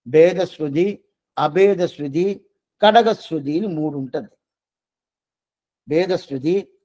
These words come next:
అభేద శృతి, కడగ శృతి, ఇది మూడు ఉంటది. ఇంకొక మూడు ఉండదు, చిత్తు, అచిత్తు, ఈశ్వరుడు అని చెప్పి మూడు తత్వాలు ఉంటది. ఇప్పుడు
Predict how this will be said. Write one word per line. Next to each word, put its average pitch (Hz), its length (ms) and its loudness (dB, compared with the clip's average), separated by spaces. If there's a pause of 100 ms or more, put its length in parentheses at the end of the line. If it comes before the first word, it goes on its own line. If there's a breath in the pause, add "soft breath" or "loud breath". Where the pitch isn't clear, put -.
అభేద 180 380 2
శృతి, 151 340 -4
కడగ 170 360 -2
శృతి, 135 460 -8 (300)
ఇది 147 60 -10
మూడు 135 200 -8
ఉంటది. 117 340 -12 (600)
ఇంకొక 254 400 4
మూడు 226 220 0
ఉండదు, 190 420 2 (840)
చిత్తు, 151 640 -2 (340)
అచిత్తు, 156 800 -2 (260)
ఈశ్వరుడు 160 560 0
అని 151 180 -6
చెప్పి 165 420 0 (240 soft breath)
మూడు 202 280 4
తత్వాలు 226 640 4
ఉంటది. 147 460 -6 (1080)
ఇప్పుడు 165 640 0